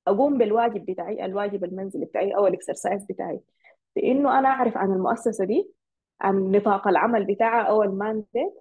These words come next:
عن مثلًا هي، آه، أنشأت أي بلد، بيعتوا أهداف، دايرين يشتغلوا شنو، قاعدين في السودان لين كم سنة، ال-، الظروف المختلفة دي.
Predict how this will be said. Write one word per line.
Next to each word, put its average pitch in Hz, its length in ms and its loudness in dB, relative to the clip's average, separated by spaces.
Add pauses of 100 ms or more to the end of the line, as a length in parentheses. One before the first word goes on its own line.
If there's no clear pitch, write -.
(540)
عن 190 200 -4
مثلًا 220 440 0
هي، 214 520 0
آه، 180 300 -4 (360)
أنشأت 202 440 -4
أي 190 240 -2
بلد، 233 420 -2
بيعتوا 185 460 -4
أهداف، 233 480 2
دايرين 196 380 -4
يشتغلوا 208 400 -4
شنو، 240 480 -10
قاعدين 196 320 -2
في - 40 -14
السودان 202 440 -6
لين 202 140 0
كم 180 200 -10
سنة، 247 380 0 (460)
ال-، 185 200 2 (160)
الظروف 214 360 4
المختلفة 220 560 -4
دي. 349 240 -2